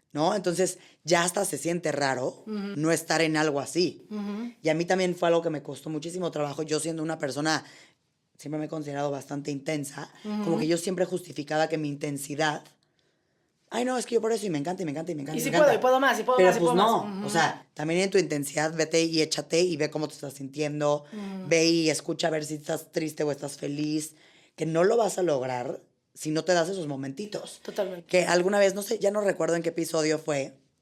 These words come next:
Speaker 1: de alguna temporada de Empieza en Ti, que es impresionante cómo cuando entendemos esto, pero queremos que funcione rápido, ¿no?
Speaker 2: Ujú.
Speaker 1: Y dices, A ver, cuando quieres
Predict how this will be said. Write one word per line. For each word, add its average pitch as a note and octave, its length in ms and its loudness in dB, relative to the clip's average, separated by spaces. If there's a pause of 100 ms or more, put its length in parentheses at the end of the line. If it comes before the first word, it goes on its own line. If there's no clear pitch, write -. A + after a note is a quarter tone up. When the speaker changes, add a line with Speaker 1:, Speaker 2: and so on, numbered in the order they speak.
(160)
Speaker 1:
de C#3+ 320 -2
alguna D3+ 300 -2
temporada D3 380 0
de D3 80 0
Empieza C#3+ 340 -4
en C#3+ 100 -10
Ti, D3 320 -4 (1080)
que F3 120 4
es E3+ 100 0
impresionante F3+ 560 0
cómo E3+ 580 0 (500)
cuando D#3+ 440 2
entendemos E3+ 640 0
esto, A#3 380 -2
pero E3+ 160 2
queremos F3+ 300 2
que F3+ 80 -2
funcione D#3 400 -4
rápido, D3 360 -2
¿no? C3 200 -4
Speaker 2:
Ujú. G#3+ 280 -8 (180)
Speaker 1:
Y E3 100 -2
dices, F3 340 2
A E3+ 100 4
ver, E3+ 300 2 (220)
cuando E3 300 0
quieres D#4+ 520 -2